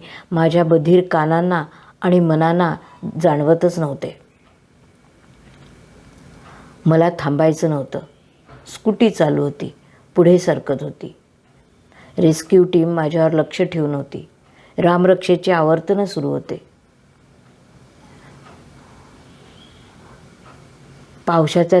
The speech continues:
थंड पाण्याने बोटं अकडून गेली होती. हात दुखू लागले होते, तरीही स्कूटी चालू होती.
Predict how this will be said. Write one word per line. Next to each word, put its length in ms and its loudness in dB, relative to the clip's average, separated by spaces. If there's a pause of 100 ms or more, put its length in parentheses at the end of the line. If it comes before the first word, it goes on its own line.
(100)
थंड 220 0
पाण्याने 760 0 (1200)
बोटं 360 4
अकडून 340 0
गेली 220 -2
होती. 300 -8 (800)
हात 240 -2
दुखू 340 2
लागले 320 2
होते, 380 -4 (440)
तरीही 360 4
स्कूटी 400 -2
चालू 300 -2
होती. 340 -8